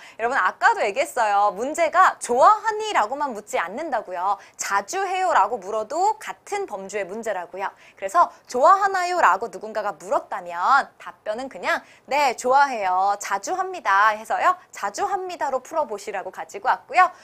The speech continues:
또 반대로 "자주 하나요?"라고 묻는다면 "네, 자주 해요. 좋아하거든요." 해서요. 좋아하다, 자주 하다는 세트처럼 왔다 갔다 하면서 화-, 활용하시면 좋겠습니다. 이해되셨어요? 네, 그러면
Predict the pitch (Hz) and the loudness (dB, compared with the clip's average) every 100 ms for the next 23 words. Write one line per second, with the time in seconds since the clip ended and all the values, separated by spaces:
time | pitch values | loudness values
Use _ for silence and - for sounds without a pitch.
0 | _ 381 - 208 220 320 403 269 302 - | _ -6 -2 -2 -2 -2 0 0 -2 -4
1 | - - - 196 208 392 381 370 339 339 | -12 -12 -4 -4 -2 -2 0 0 -2 -2
2 | 302 175 190 277 196 254 311 262 254 370 | -2 -2 -2 -8 -10 -10 -2 0 0 0
3 | 370 - - _ 190 233 220 180 - - | -2 -2 -16 _ -4 0 0 -2 -8 -4
4 | 208 285 247 185 160 _ - 226 285 320 | -4 -4 -8 -8 -10 _ -8 0 2 4
5 | 320 262 262 233 214 214 190 196 190 190 | 2 -2 -4 -6 -8 -8 -8 -10 -6 -2
6 | 330 - _ 226 277 370 349 330 320 233 | -2 -4 _ 2 4 6 4 0 2 0
7 | 349 247 233 226 - - 480 - 302 226 | 2 -2 -2 -6 -8 -8 -10 -4 -4 -4
8 | - 151 214 - 208 277 277 214 220 247 | -8 -10 -10 -4 -4 -4 -6 -4 -4 -6
9 | - 285 311 262 220 190 262 403 - - | -8 -8 -8 -8 -10 -6 -4 -4 -10 -20
10 | 208 202 - 170 170 190 _ - 247 202 | -20 -18 -16 -16 -12 -14 _ -12 -8 -6
11 | 196 - 170 285 - _ - 220 - - | -8 -4 0 0 -2 _ -8 -8 -10 -20
12 | _ 233 220 202 226 381 | _ -6 -4 0 2 2